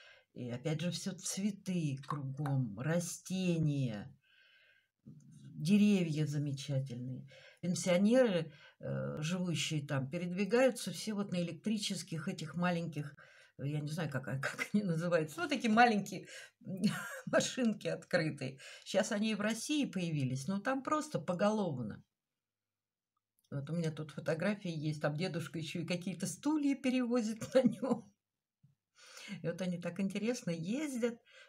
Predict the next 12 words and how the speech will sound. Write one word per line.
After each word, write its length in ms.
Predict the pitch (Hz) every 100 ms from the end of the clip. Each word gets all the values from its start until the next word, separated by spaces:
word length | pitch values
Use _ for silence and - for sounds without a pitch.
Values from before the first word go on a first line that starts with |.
| -
э, 240 | 143 135 131 - 127 151 - -
там 260 | - 135 135 - _
один 340 | - 147 160 151
другого 480 | 151 156 151 139 135
там 300 | 135 131 - _ _ _
обгоняет, 840 | 147 139 156 151 160 247 262 214
здороваются. 1160 | 147 131 147 165 247 254 208 214 196 - 160 160 _ _ _ _ - _
Там 160 | 285 233
очень 240 | - 170
много 240 | 160 170 214
немцев. 540 | 262 294 262 - 233 - _ _ _ _ _ _ _ _ _ _ 156
М, 240 | 117